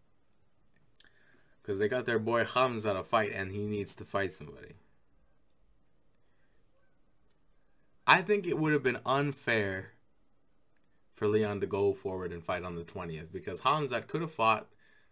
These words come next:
could have fought Kevin Holland, but didn't. He waited.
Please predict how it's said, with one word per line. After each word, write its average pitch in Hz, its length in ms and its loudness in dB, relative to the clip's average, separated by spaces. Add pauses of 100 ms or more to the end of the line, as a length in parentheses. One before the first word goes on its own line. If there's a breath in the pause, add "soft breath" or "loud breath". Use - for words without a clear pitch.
could - 140 -2
have 226 100 -4
fought 156 200 2
Kevin 101 260 -2
Holland, 90 540 -4 (960)
but 82 180 -6
didn't. 104 300 2 (1300)
He 117 120 -4
waited. 127 540 2